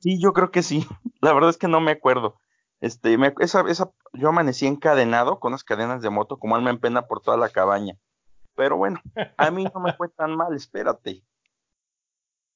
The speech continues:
En la siguiente se casa otro cuate y ya cuando estaba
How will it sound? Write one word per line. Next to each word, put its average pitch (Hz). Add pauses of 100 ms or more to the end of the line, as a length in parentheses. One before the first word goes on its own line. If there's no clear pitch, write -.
(100)
En 151
la 160
siguiente 175
se 165
casa 156
otro 160
cuate 135 (800)
y 214
ya 208
cuando 220
estaba 175